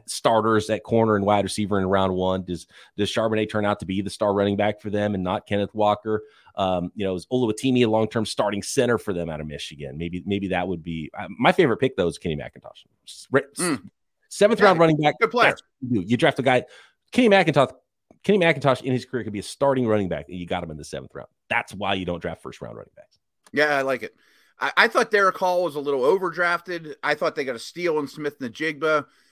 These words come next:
Speaker 2: But just for what this team is, I'm gonna say Bradford and Oluwatimi are my favorite, just because they're big, physical, interior linemen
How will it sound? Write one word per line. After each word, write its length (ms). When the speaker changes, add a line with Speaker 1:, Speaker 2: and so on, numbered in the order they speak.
Speaker 2:
But 160
just 220
for 180
what 380
this 200
team 340
is, 420
I'm 140
gonna 160
say 220
Bradford 760
and 120
Oluwatimi 800
are 100
my 140
favorite, 540
just 240
because 440
they're 120
big, 360
physical, 600
interior 680
linemen 600